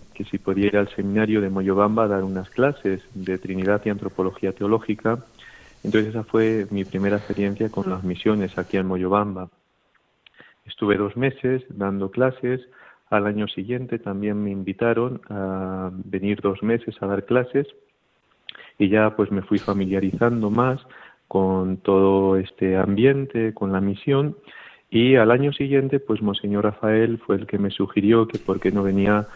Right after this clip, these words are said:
al seminario a ayudar un poco como director espiritual y como profesor. Y entonces, pues, ahí vi claro que, que, de, que en ese momento, pues, era lo que,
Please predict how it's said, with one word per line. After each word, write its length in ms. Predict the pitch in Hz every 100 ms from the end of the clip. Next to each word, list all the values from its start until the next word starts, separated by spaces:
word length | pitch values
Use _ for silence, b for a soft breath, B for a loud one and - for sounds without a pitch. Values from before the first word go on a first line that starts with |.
| B B
al 160 | - 98
seminario 520 | - 98 101 139 123
a 40 | 101
ayudar 340 | 92 95 95
un 140 | 98 98
poco 460 | 117 110 117 120 - B B _
como 220 | - 101
director 460 | 98 95 95 - 101
espiritual 880 | 98 - 101 104 120 131 135 139 143 - -
y 300 | 101 101 101
como 400 | - 98 98 98
profesor. 600 | 98 - 95 - 95 92 - b b b _ -
Y 40 |
entonces, 320 | 104 110 107 -
pues, 240 | 104 -
ahí 380 | 98 98 98 95
vi 220 | 95 95
claro 420 | - 101 98 104
que, 440 | - 95 92 90 92
que, 100 | 95
de, 380 | 92 92 92 92 92 -
que 80 |
en 80 | 101
ese 180 | 104 113
momento, 440 | 107 104 101 107
pues, 220 | 110 104 -
era 160 | 98 92
lo 180 | 87
que, 340 | - 92 90